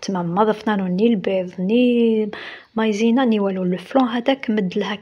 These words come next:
كامل لو غو اللي نحوسوا عليه مع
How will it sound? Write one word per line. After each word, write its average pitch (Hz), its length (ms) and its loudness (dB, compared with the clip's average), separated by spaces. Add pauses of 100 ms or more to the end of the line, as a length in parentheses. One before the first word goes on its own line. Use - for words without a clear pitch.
(100)
كامل 247 420 2
لو 196 160 2
غو 269 300 -4
اللي 214 140 0
نحوسوا - 400 -6
عليه 170 160 -6 (800)
مع 214 340 0